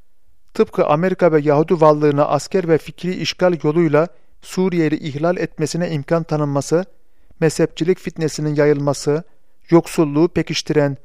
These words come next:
yolsuzluğu yaygınlaştıran ve İslam'a ve Müslümanlara karşı komplo kuran küresel kapitalist sistemle bağlantı kurması ve Allah'a, Resulüne ve müminlere karşı çıkan Arap ve bölgesel normalleşme sistemine girilmesi şeklinde sahada gördüğümüz gibi,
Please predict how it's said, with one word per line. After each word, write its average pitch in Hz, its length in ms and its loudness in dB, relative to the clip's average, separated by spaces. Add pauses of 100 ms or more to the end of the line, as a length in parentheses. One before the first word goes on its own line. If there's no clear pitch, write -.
(260)
yolsuzluğu 160 600 0
yaygınlaştıran 151 840 2
ve 151 200 2 (400)
İslam'a 165 500 -2
ve 156 100 2
Müslümanlara 156 520 -2
karşı 147 360 0
komplo 175 400 0
kuran 147 260 0
küresel 160 400 -4
kapitalist - 500 -4
sistemle 156 460 -4
bağlantı 151 380 2
kurması 143 480 -4
ve 151 80 2
Allah'a, 143 480 0 (420)
Resulüne 160 560 2
ve 156 80 2
müminlere 156 500 -2
karşı 156 360 -2
çıkan - 360 -2
Arap 156 320 -2
ve 147 140 0
bölgesel 151 480 2
normalleşme 147 580 0
sistemine 147 500 -4
girilmesi 147 480 -4
şeklinde 160 360 -4
sahada 143 320 0
gördüğümüz 143 520 2
gibi, 135 320 -4